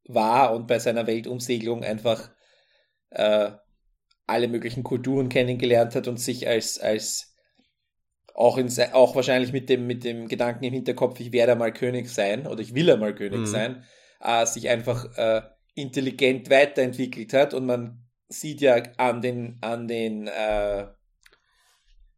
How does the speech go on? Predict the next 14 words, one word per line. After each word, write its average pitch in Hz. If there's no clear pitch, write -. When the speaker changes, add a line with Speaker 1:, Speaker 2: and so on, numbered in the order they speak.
Speaker 1:
äh, 107
Ironborn, 127
wie 123
eindimensional 123
die 120
eigentlich 110
Krieg 127
führen 110
wollen 107
und, 120
und 110
beherrscht 113
werden 101
wollen. 104